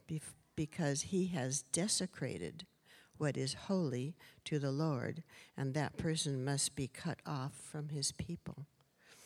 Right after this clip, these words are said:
When you reap the harvest of your land, do not reap to the very edges of your field or gather the gleanings of your harvest.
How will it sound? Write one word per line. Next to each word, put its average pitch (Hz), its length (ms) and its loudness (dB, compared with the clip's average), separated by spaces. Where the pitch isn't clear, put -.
When 220 240 8
you 226 200 8
reap 226 460 6
the 175 140 6
harvest 180 680 2
of 151 140 4
your 156 180 8
land, 160 520 4
do 226 180 4
not 220 300 4
reap 160 400 4
to 180 120 6
the 151 140 2
very 156 480 2
edges 180 440 4
of 143 240 -2
your 143 220 2
field 147 560 2
or 143 80 2
gather 160 500 2
the 139 140 0
gleanings 160 640 6
of 131 180 0
your 127 180 2
harvest. 131 680 0